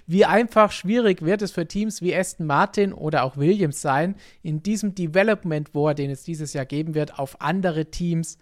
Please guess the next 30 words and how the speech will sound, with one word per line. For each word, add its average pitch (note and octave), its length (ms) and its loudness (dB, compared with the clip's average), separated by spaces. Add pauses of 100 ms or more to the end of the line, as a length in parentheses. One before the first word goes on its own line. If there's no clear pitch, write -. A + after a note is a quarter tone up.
(440)
aufzuholen? C3+ 1400 0 (480)
Weil C3+ 140 0
da F#3+ 400 10
können G3+ 260 -2
wir F3 100 2
definitiv F#3 720 -2
sagen, E3 500 2 (140)
da C#3 220 0
gibt's D3 320 -8
noch C#3 280 -6
einen C3 160 -10 (140)
deutlich D#3 420 0
größeren D3 520 -2
Rückstand, F#3 580 0 (220)
gerade D#3 280 2
für D#3+ 140 -2
die D#3 100 -4
beiden D3+ 320 0
Mercedes-Kunden, D#3+ 720 -6
die D#3+ 120 -4
da D3+ 100 -4
genannt C#3+ 400 -4
wurden, D#3+ 340 0 (840)
um F3 180 -2
überhaupt D#3 560 2
irgendwo D3+ 460 0
in C3+ 100 -2
Punktenähe B2+ 560 -6
zu - 160 -10
kommen. - 220 -12